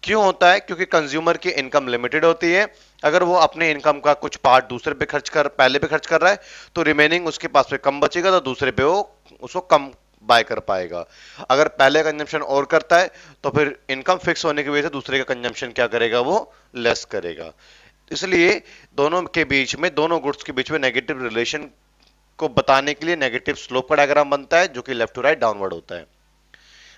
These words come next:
Budget line is downward sloping। Budget line has a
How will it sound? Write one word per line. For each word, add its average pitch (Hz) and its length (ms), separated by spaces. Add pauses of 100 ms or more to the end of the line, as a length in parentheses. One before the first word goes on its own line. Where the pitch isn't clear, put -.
(200)
Budget 170 220
line 175 240
is 185 140
downward 139 420
sloping। 104 400 (520)
Budget 185 220
line 160 380
has 147 240 (120)
a 143 220